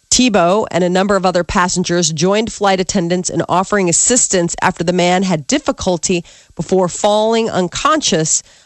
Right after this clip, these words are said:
on an Atlanta to Phoenix flight. Tebow led the family and others in prayer. When the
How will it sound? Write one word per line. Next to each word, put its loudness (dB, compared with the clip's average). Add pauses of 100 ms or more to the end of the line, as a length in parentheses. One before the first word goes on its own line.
(120)
on 2
an 2
Atlanta 0
to -2
Phoenix -2
flight. -4 (360)
Tebow 2
led 2
the -2
family 0
and 0
others 2
in 0
prayer. 0 (280)
When 0
the 0